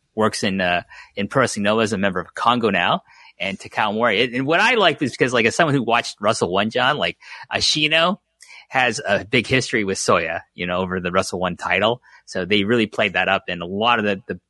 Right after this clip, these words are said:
the, the best parts of this match were the interaction between Soya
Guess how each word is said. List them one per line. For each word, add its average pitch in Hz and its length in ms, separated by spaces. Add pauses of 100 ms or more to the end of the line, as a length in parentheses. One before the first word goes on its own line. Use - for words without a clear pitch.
the, 104 100
the 98 160
best - 260
parts 113 200
of 98 80
this 95 160
match 95 320
were 87 100
the 85 260
interaction 101 500
between 90 260
Soya 82 400